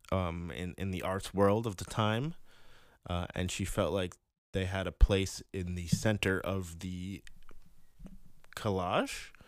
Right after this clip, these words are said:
Uh, and this can actually kind of be separated into four quadrants,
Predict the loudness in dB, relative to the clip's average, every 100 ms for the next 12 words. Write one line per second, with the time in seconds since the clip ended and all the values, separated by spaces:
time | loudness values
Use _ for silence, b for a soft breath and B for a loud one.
0 | b b b b b b b b -20 -6
1 | 0 2 4 2 4 2 0 -6 6 6
2 | 6 2 0 0 0 -2 0 0 2 2
3 | 2 0 -2 -2 2 2 2 2 2 2
4 | -2 -4 -8 -14